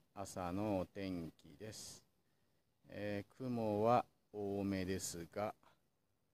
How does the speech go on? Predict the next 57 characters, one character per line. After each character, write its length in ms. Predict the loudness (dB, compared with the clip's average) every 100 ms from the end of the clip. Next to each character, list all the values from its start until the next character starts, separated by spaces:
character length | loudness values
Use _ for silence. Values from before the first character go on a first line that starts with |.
| _ _ _ -10
こ 100 | -8
れ 120 | -4
か 140 | 0
ら 120 | 0
晴 300 | 0 2 2
れ 80 | 2
そ 800 | 0 -2 4 8 8 8 6 2
う 40 | 0
な 120 | -4
感 360 | -6 -4 -2 -2
じ 100 | -4
で 140 | -4
す 80 | -6
か 100 | -6
ね。 260 | -4 -4 -8 _ _ _ _ _ _ _ -8
え 280 | -2 2 4
ー、 160 | 4
Yahoo 280 | 2 -2 -2
天 340 | 0 0 0
気 160 | -2 -4
予 140 | -4
報 260 | -4 -2 0
に 100 | 2
よ 100 | 2
る 100 | 0
と、 180 | 0 -2 -6 -20 -20
最 320 | -6 -4 -2
高 280 | -4 -4 -6 -6
気 120 | -2
温 100 | 0
も 160 | 2
三 420 | 0 2 4 4 2
十 320 | 0 -2 -4 _
一 200 | -14 -4
度 160 | -2 -2 _ -14
と 120 | -8
い 40 |
う 40 | -6
こ 80 | -4
と 120 | 0
で、 180 | 0 -2 -8 _ _ _ _ _
え 800 | -8 -4 0 0 2 2 0 0
ー、 40 | 0
真 140 | 2
夏 380 | 4 2 0 -2
日 160 | -2 -2
に 100 | -2
な 140 | -4
り 120 | -4
そ 340 | -6 -4 -4 -2
う 40 |
で 120 | -2
す。 520 | -2 -6 -8 -12 -18 -20 -10
ね、 260 | -6 -6 -8
ち 80 |
ょ 40 |
っ 20 | -12